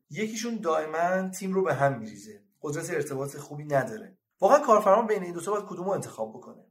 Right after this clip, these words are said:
خب، کسی که قدرت ارتباطی خوب نداشته باشه یا تیم رو به هم بریزه، در واقع به درد نمیخوره و از اونجایی که هارد اسکیل ها یا مهارت های سخت خیلی راحت به دست میان با یه کلاس، با یه دوره،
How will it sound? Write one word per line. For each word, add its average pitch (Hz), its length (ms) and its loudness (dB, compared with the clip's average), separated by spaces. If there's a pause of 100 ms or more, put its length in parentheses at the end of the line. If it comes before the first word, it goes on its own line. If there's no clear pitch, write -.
(400)
خب، 208 260 0
کسی 247 280 -6
که 160 540 -2
قدرت 170 300 -4
ارتباطی 170 420 -8
خوب 165 240 -10
نداشته 180 360 -2
باشه 147 260 -4
یا 143 100 0
تیم 190 180 -6
رو 180 80 -2
به 143 120 -2
هم 139 200 -2
بریزه، 160 800 -6
در 143 180 -2
واقع 139 340 -8
به 180 140 -12
درد 185 280 -2
نمیخوره 113 500 -6
و 117 280 -12 (560)
از 147 160 0
اونجایی 165 320 0
که 226 120 -4
هارد 151 360 4
اسکیل 147 360 -8
ها 139 460 4
یا 120 200 -8
مهارت 127 460 -8
های 165 260 -8 (680)
سخت 175 580 4
خیلی 165 260 -8
راحت 143 760 -2
به 143 100 -2
دست 175 340 6
میان 113 220 -10
با 127 100 -6
یه 170 140 -2
کلاس، 139 340 0
با 131 120 -10
یه 143 100 -2
دوره، 127 420 -6